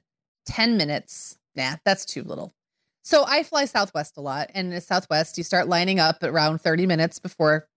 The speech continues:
your flight takes off. Sometimes it's a little later if they're back, you know, if they're behind. Um, and I try to get A boarding or B boarding at the very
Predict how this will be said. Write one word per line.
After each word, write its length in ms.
your 120
flight 240
takes 300
off. 220
Sometimes 420
it's 120
a 40
little 240
later 360
if 120
they're 280
back, 260
you 80
know, 80
if 80
they're 120
behind. 440
Um, 300
and 120
I 100
try 320
to 80
get 180
A 160
boarding 420
or 200
B 140
boarding 320
at 80
the 60
very 260